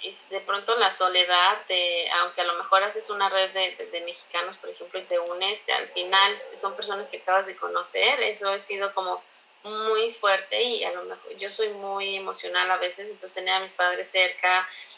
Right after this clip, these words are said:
he pasado por, por momentos muy, muy difí-, muy difíciles allá también, este, pues,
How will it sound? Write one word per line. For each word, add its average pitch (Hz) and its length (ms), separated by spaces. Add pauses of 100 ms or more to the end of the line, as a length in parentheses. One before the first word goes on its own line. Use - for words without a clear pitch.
(200)
he - 80
pasado 196 440
por, 180 200
por 180 160
momentos 180 420
muy, 190 300
muy 202 180
difí-, 196 420
muy 202 220
difíciles 214 520
allá 185 240
también, 214 420 (120)
este, 180 680 (1300)
pues, 196 580